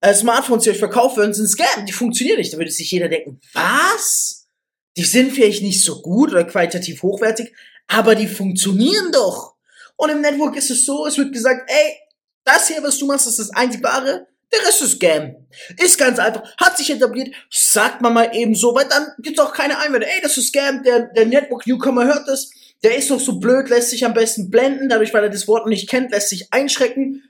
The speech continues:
denkt sich so, okay, Scam, möchte ich nichts mit zu tun haben", wird abgestempelt, abgelagert, da, da frag ich gar nicht weiter nach.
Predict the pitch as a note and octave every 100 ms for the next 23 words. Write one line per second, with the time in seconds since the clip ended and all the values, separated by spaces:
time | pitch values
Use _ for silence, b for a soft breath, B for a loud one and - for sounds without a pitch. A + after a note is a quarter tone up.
0 | _ A#3 A3+ F#3 A#3 F3+ - A#3 - B3
1 | B3 B3+ F#3+ F#3+ G#3+ A#3+ A#3 - A#3+ A3
2 | - G3 G3 F3+ A#3+ A3+ G3+ G3+ G3+ B3+
3 | F4 B B B A3 - G#3+ A3+ - A#3
4 | B3+ A#3 A#3+ A#3+ F#3 F#3 G3+ F#3+ A#3 B3
5 | A#3 G3 A3+ A3+ - - A#3+ B3 A#3+ B3
6 | - - C4+ F#3+ - -